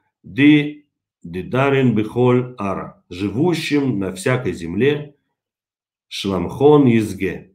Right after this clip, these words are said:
великого вам благополучия». Далее в письме Дарьявиш оповещает, «Весь мир о чуде, произошедшем с Даниэлем. Он был брошен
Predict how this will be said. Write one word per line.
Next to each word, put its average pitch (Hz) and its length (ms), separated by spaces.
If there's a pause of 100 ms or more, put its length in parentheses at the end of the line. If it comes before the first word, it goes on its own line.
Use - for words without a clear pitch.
великого 123 540
вам 120 180
благополучия». 101 720 (380)
Далее 151 260
в - 80
письме 110 340
Дарьявиш 131 440
оповещает, 127 800 (240)
«Весь 104 340
мир 143 240
о 127 80
чуде, 131 580
произошедшем 107 640
с 101 40
Даниэлем. 120 460
Он 87 140
был 82 140
брошен 131 560